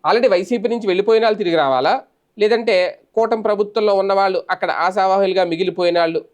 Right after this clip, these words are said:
వాళ్ళకి అవకాశాలు దక్కకపోతే తిరిగి రావాలా? Maybe రేపు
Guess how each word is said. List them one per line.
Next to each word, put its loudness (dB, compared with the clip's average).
వాళ్ళకి 0
అవకాశాలు -2
దక్కకపోతే -2
తిరిగి -2
రావాలా? 0
Maybe 2
రేపు 2